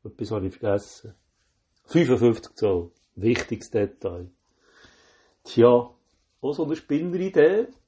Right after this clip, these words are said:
Es wird mir das ganze Fenster verstellen, wenn ich es dort aufstelle, wo ich denke.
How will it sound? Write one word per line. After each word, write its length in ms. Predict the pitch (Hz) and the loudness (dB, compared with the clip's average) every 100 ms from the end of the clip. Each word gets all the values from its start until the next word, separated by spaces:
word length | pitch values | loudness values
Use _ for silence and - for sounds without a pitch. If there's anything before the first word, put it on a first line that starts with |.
| _ - | _ -18
Es 140 | 113 | -10
wird 180 | 120 - | -10 -10
mir 80 | 113 | -14
das 120 | - | -4
ganze 680 | 120 120 135 - 123 123 - _ _ _ _ _ | 2 2 0 -4 -4 -4 -8 _ _ _ _ _
Fenster 460 | - 127 143 - 135 | -6 -6 -6 -10 -12
verstellen, 480 | - - 135 143 | -6 0 2 2
wenn 120 | 135 135 | 0 -4
ich 80 | |
es 40 | - | -4
dort 300 | 131 131 139 | -6 -6 -12
aufstelle, 340 | - 123 127 | -6 0 0
wo 100 | 135 | 0
ich 120 | 131 | -2
denke. 560 | 131 120 120 - 139 | -4 -6 -8 -12 -14